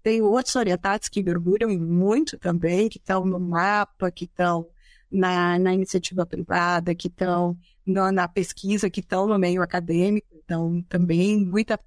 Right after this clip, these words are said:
muitas pessoas, eu consegui, como o Joaquim falava, oportunizar.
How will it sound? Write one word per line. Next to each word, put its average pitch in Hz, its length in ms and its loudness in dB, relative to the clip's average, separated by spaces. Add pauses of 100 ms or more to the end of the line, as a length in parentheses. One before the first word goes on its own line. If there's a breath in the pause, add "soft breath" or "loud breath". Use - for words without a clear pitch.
(100)
muitas 214 340 2
pessoas, 190 680 -2 (100)
eu 175 200 -6
consegui, 190 520 -4 (560 loud breath)
como 240 320 2
o 254 60 0
Joaquim 247 440 0
falava, 220 540 0 (380)
oportunizar. 269 1160 2